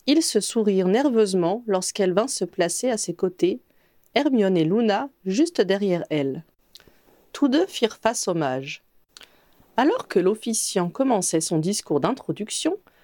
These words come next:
Harry sentit qu'on le tirait par la manche. Il se tourna vers sa fiancée,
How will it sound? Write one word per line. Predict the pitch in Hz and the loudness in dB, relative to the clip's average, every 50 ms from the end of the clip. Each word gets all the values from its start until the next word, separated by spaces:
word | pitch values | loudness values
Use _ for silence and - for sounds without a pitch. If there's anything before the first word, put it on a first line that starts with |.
| _ _ _ _ - | _ _ _ _ -2
Harry | 214 233 262 349 - | -2 0 0 -2 -4
sentit | - - 285 240 226 - - 339 | -4 -4 -4 -4 -4 -4 -4 -6
qu'on | 349 - - 202 | -4 -2 -2 0
le | 185 180 | 0 -2
tirait | - - - 220 285 339 | -4 -4 -2 -2 -2 0
par | 339 - 190 180 | 0 0 -2 0
la | 160 143 | -2 -2
manche. | 135 135 123 - 180 - - - - - _ _ _ _ _ _ _ _ _ _ _ _ - | -4 -4 -6 -8 -8 -10 -12 -12 -14 -16 _ _ _ _ _ _ _ _ _ _ _ _ 0
Il | 311 302 | 0 0
se | 311 - 180 | 2 2 0
tourna | 151 - - 254 277 262 202 160 | 0 0 0 2 2 4 4 4
vers | 143 175 220 - | 4 2 0 0
sa | - - 160 156 | 0 -2 -2 -2
fiancée, | - - 285 311 247 185 180 - - - 160 180 247 | -2 -2 0 0 0 0 -2 -4 -2 -2 -2 -2 -4